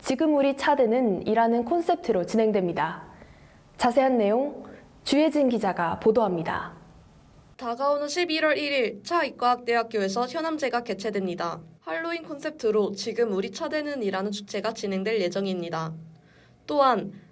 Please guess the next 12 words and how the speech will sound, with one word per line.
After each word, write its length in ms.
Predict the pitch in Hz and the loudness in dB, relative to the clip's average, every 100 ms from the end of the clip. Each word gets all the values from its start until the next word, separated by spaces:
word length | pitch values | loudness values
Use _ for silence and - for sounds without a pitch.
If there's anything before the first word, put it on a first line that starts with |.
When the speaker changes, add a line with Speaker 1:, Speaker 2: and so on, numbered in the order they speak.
| - | -20
Speaker 2:
다양한 420 | - 240 233 262 254 | -2 2 4 4 2
먹거리가 540 | 196 196 247 247 247 | 2 2 -2 0 0
준비된 480 | - 196 202 220 220 | 0 0 0 0 -2
푸드트럭과 880 | 277 285 302 240 196 196 190 180 - - | -6 -8 -6 -2 -2 0 2 2 0 -10
동아리 540 | - 202 202 190 247 - | -6 -2 0 0 -2 -6
및 240 | - 208 208 | -8 -8 -8
학과에서 600 | - 311 330 320 294 277 | -14 -6 0 2 2 0
운영하는 500 | - 196 202 196 208 | -2 -2 0 -2 -4
다양한 480 | 202 175 180 247 262 | -2 -2 0 -2 -4
체험 280 | - 311 - | -4 -2 -2
이벤트가 500 | 196 202 202 190 214 | -4 -4 -4 -4 -2
마련됩니다. 800 | 196 202 214 202 170 165 156 | -2 -2 -4 -4 -4 -6 -6